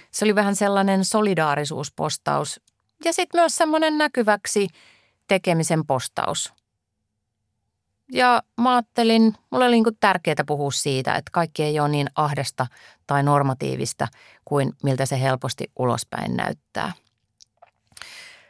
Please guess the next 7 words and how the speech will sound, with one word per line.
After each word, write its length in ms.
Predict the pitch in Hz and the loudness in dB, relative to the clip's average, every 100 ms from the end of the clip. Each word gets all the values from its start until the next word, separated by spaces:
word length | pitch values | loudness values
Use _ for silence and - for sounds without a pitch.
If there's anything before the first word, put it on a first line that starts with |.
| _ - | _ -2
Mut 180 | 165 | 0
sit 380 | - 220 214 - 170 _ _ - | 2 0 0 -10 -14 _ _ 0
kyllä 140 | 185 | 2
mulla 120 | 175 | 2
tuli 320 | 170 202 185 170 | 4 4 4 2
heti 300 | 170 160 143 | 0 0 -2
vähän 360 | 139 143 135 | 0 0 -2